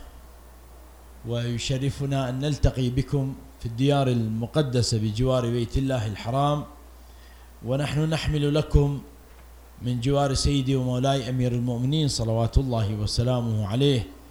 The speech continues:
ذلك الضارب بالسيفين والطاعن بالرمحين، سيدي مولاي ومولى المؤمنين، الدعاء والمحبة والاحترام، وبالأخص من سماحة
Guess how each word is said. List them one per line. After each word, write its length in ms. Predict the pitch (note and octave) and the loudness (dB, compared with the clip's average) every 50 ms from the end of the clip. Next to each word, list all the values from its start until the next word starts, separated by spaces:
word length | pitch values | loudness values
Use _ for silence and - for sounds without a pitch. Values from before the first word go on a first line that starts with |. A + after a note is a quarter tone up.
| - - - - - - - B2+ | -20 -20 -20 -20 -20 -14 -4 0
ذلك 320 | C#3 D3+ D#3 D#3 D3+ - | 2 2 2 2 0 -2
الضارب 460 | C#3 C#3 C#3 C3+ D#3 D#3+ D#3+ D#3 D3 | -2 -2 0 4 4 6 6 4 2
بالسيفين 880 | C#3 C#3+ C#3 B2+ - - C#3+ C#3 B2+ - - D#3 D#3+ D3+ C3 A2 F#2+ - - | 2 0 -2 -2 0 0 0 0 0 2 2 2 2 2 2 0 -4 -6 -10
والطاعن 500 | G#2+ - - - C3+ C3+ B2 B2 B2+ B2 | -14 -10 -6 -4 -2 -2 -2 -4 -6 -6
بالرمحين، 1000 | A2 A2 A#2+ A2 A2 A#2 A2+ A2 A2+ A2+ - - - C#3+ D3 C#3 C3 A#2 G#2+ G2+ - - - - - - - - - - - - - - - - - - - - - - - - | -6 -6 -6 -6 -6 -6 -8 -8 -10 -12 -14 -8 -4 0 0 0 0 0 -4 -8 -12 -16 -20 -20 -20 -20 -20 -20 -20 -20 -20 -20 -20 -20 -20 -20 -20 -20 -20 -20 -20 -20 -20 -16
سيدي 440 | - - - C#3+ C#3+ C#3+ C3 C3+ C#3 | -8 -2 0 2 2 2 2 0 -2
مولاي 460 | C3+ C3+ B2+ B2+ C3 C#3+ C#3 C#3 C3+ | -2 -2 -2 0 0 0 0 0 0
ومولى 320 | C3 B2+ C3 C3 C3 B2+ B2+ | -2 -2 -2 -2 0 0 -2
المؤمنين، 640 | B2 A#2+ B2 A#2+ A2+ B2 C3 C#3 D3 C#3+ C3 A2+ F#2+ - - - - - - - - - - - - - - - - - - - - - - - - - - - - | -2 -2 -4 -4 -4 -4 -2 0 0 0 0 0 -2 -6 -12 -18 -20 -20 -20 -20 -20 -20 -20 -20 -20 -20 -20 -20 -20 -20 -20 -20 -20 -20 -20 -20 -20 -20 -18 -10 -8
الدعاء 500 | C3 A#2+ A#2 C3 B2 A2+ C#3+ D3+ D3 C3 | -8 0 2 2 4 6 4 4 4 4
والمحبة 640 | B2+ C3+ C3 C3 C3+ A#2+ - - C#3+ C#3+ C3+ C3+ C3 | 4 2 2 2 0 -2 -2 -2 -2 0 2 2 2
والاحترام، 760 | B2+ B2+ A#2 - - - - C3+ C3+ D3 D3 D3 D3 D3 C#3 | 2 2 0 -4 -4 -4 -2 0 2 2 2 0 0 0 -2
وبالأخص 720 | C3 A#2+ B2+ A#2 G#2+ C3 G#2 A2+ D#3 D3 B2 - - B2 | -2 -2 -2 -2 -2 -2 0 0 0 0 -2 -2 -4 -4
من 140 | B2+ B2 | -4 -4
سماحة 460 | A2+ - - C3+ C#3 C3+ A#2 A#2 A#2+ | -4 -4 -4 -2 -2 -4 -2 -4 -2